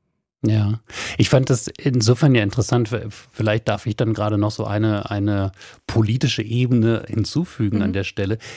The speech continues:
Speaker 1: Sie sind Jahrgang neunzehnhundertdreiundneunzig?
Speaker 2: Richtig.
Speaker 1: Ja, ähm, und haben eben etwas erlebt, nämlich diesen, diese soziale Aufstiegsmöglichkeit aus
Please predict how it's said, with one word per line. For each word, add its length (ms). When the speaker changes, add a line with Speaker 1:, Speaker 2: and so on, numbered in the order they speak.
Speaker 1:
Sie 140
sind 280
Jahrgang 400
neunzehnhundertdreiundneunzig? 1120
Speaker 2:
Richtig. 300
Speaker 1:
Ja, 280
ähm, 540
und 200
haben 380
eben 400
etwas 480
erlebt, 480
nämlich 260
diesen, 240
diese 220
soziale 420
Aufstiegsmöglichkeit 1000
aus 280